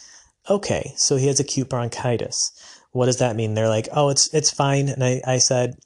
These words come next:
"So I know we're under a pandemic and everything else, but do you think that it's okay for the children to be with me, um, during this time?" And, oh, you know, the doctor said there's no reason that the kids shouldn't be able to go back and forth to the homes,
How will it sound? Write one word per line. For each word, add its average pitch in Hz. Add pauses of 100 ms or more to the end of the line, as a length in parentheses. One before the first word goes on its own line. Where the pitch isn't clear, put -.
(140)
"So 131
I 135
know 135
we're 131
under 123
a 120
pandemic 131
and 123
everything 120
else, 139
but 135
do -
you 123
think 127
that 131
it's 117
okay 120
for -
the 117
children 139
to -
be 117
with 110
me, 113 (560)
um, 110 (340)
during 113
this 110
time?" 107
And, 104
oh, 151
you 135
know, 113
the 110
doctor 110
said 110
there's 107
no 113
reason 113
that 110
the 117
kids -
shouldn't 107
be 120
able 107
to 117
go 110
back 104
and 110
forth 110
to -
the 120
homes, 104